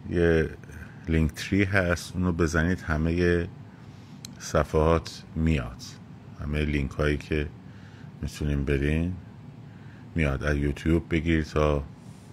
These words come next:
چیزای دیگه. اینه که دوستانی که ندارن، اه،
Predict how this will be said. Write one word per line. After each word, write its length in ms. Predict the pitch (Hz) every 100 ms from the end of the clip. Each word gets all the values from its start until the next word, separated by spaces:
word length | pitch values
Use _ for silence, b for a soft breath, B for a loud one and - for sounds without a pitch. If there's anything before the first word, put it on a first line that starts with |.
| - - - B B B B
چیزای 400 | - 76 73 69
دیگه. 280 | 64 58 - - - - - - - - - - - - - B B B B B B
اینه 180 | 107 95
که 100 | 90
دوستانی 540 | 95 90 - - 92 90
که 140 | 92
ندارن، 880 | 87 85 82 80 80 90 98 104 98 85 80
اه، 520 | 76 76 73 71 71